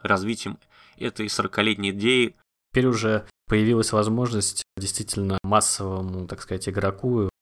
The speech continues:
Speaker 2: миллионы, может быть, людей играют, да, в это дело, чего не было тогда. То есть, по сути, началось все именно с игры платформы Плато.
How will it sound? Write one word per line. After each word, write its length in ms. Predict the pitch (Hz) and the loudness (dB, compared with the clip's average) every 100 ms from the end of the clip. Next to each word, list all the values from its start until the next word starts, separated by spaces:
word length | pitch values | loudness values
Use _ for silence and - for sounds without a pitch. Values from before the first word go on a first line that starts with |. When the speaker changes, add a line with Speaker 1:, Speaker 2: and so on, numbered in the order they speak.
| - | -4
Speaker 2:
миллионы, 460 | 95 98 107 123 | 2 4 6 6
может 300 | 101 98 92 | 4 2 0
быть, 160 | 90 90 | -4 -4
людей 280 | 92 92 92 | -2 0 0
играют, 340 | 90 90 90 | 0 0 0
да, 200 | 92 101 - | 0 0 -2
в 140 | - 90 | -6 -4
это 200 | 87 92 | -2 -2
дело, 420 | 92 90 90 90 - | 2 2 2 -2 -8
чего 220 | - 104 98 | -2 2 4
не 180 | 98 | 2
было 260 | 98 95 92 | 2 2 2
тогда. 540 | 95 95 98 117 131 - _ | 0 2 4 2 0 -10 _
То 120 | - | -6
есть, 320 | 90 - - - _ - - | -4 -4 -6 -10 _ -8 -2
по 100 | 95 | 0
сути, 320 | - - 110 | 2 2 2
началось 440 | 98 95 101 107 | 2 0 0 0
все 380 | - 104 101 101 | 0 0 2 0
именно 640 | 95 98 101 101 98 95 - | 0 0 0 2 0 -2 -4
с 300 | - - - - - - | -2 0 0 -6 -10 -4
игры 460 | 95 98 104 101 - - | 0 4 4 2 -4 -2
платформы 460 | 98 - 104 98 92 | -2 2 2 2 0
Плато. 480 | 92 90 - 95 | 0 0 -2 -8